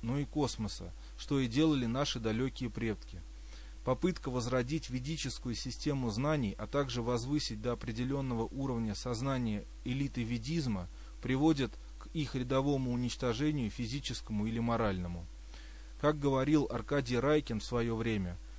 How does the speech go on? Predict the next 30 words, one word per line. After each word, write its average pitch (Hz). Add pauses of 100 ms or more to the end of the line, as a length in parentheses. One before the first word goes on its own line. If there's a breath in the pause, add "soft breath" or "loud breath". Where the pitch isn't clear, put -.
(180 loud breath)
Выбросите 139
из 110
головы 127
всю 139
свою 123
дедукцию 113
и 127
давайте 117
реальную 131
продукцию, 117 (440 loud breath)
которая 131
в 117
настоящее 127
время 113
заключена 123 (260 loud breath)
в 104
мобилизации 127
народных 120
масс 151 (200 loud breath)
против 143
полюса 139
зла, 120
против -
невежества, 123
против 123
злобы, 117 (380 loud breath)
против 143
выработки 139
отрицательных 127
энергий, 107